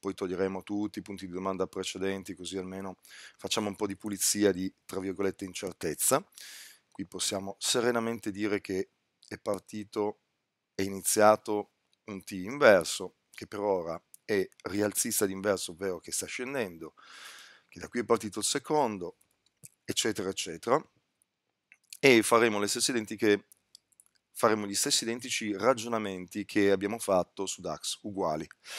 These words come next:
Anche in questo caso il T settimanale iniziato qui non ha trovato ancora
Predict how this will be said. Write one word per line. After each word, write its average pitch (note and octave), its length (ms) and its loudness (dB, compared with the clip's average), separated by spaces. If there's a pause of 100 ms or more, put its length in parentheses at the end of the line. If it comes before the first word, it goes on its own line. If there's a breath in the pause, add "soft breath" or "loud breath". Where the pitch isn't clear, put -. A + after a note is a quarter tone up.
(180 loud breath)
Anche B2+ 220 4
in C3 40 2
questo B2 220 0
caso A2 300 12
il F#2+ 60 -4
T - 60 -10
settimanale A2 500 0
iniziato G2+ 380 -4
qui A2+ 260 -4 (280 loud breath)
non A2 140 0
ha A#2 60 4
trovato A2 360 4
ancora G2 520 2